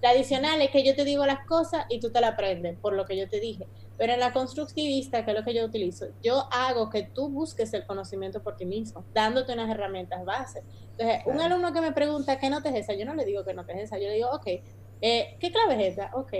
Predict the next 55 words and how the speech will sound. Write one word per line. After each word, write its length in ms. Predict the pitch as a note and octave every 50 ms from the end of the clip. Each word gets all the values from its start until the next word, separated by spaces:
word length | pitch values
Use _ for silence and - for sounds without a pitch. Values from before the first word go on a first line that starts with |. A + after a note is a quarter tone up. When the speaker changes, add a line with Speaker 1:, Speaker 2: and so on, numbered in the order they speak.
| F3+ F3 -
Speaker 1:
clave 200 | A#3 B3 C#4 D4+
de 100 | D4 C4+
sol". 260 | - - F#3 F3 - -
"Ok, 140 | A3 - G#3 G3+ G3 F#3+
sol 380 | - - - C4 D4+ E4+ F4 - -
en 180 | B3 A#3+ A#3
la 80 | A#3+ A#3
segunda 300 | A#3 B3 B3 D4 D#4 D#4
línea 240 | D4 D4 C#4 C4 A#3+
de 40 | -
sol". 140 | G3+ G3 -
"¿Y 100 | - C#4
después 240 | C#4+ C#4 C#4+ F#4+ G#4+
de 80 | A4 -
sol 180 | - B3 A3 A3+
qué 120 | - A#3+
va?". 200 | G#3 F#3 F#3 - - - - - - - -
"A 180 | - A#3 A#3 A3+
la, 200 | G#3+ G3+ G3+ - -
y 120 | B3 A#3+
ese 180 | B3 A#3+ D4+ C#4+
espacio 380 | - - A#3 A#3 A#3 - D4
está 180 | C#4 - A#3 G#3+
después 240 | G#3 G3 G3+ G3+ F#3+
de 40 | F#3+
esa 140 | F#3 G3 F#3
línea, 240 | G3 B3+ C4 B3+ B3+
¿verdad? 200 | B3+ G#3+ F#3+ -
Y 60 | A#3+
entonces, 240 | B3+ D#4 D#4+ F4 E4+
¿qué 100 | F4 F#4
nota 220 | F4+ F4+ D4 D4
es 100 | C#4 A3 F#3+ F3+
esa?". 160 | G3 F3+ -
"A 180 | - A#3 G#3 F#3+
la, 180 | G3 F#3 F3 -
ok". 180 | - F3 E3+ - - - - - - - -
Ya 140 | A#3+ C4 C4
tú 100 | - G4+
ves 120 | E4+ B3 -
que 80 | B3+
tú 100 | D#4+ D#4
sabes, 260 | - - F#3 F#3 F#3
entonces, 240 | F#3+ F#3+ B3 C#4 D4
¿para 140 | - C4+ C4+
qué 60 | C4 C4+
tú 60 | D4+ D#4+
me 80 | D#4
preguntas? 540 | C#4+ C#4 C#4 C#4 C4 A#3+ B3 A3 A#3+ B3 A#3
<laughs> 580 | A#3 - - - - - - - - B3 - -
O 100 | C#4+ -
sea, 320 | - E4+ C#4+ E4 D4+ B3+ A#3+ - C#4 D4
eh, 140 | D4 C#4+
de 140 | C#4+ D#4 E4+ F4
verdad, 400 | F4+ E4+ E4 G#4 A#4 A4 D#4+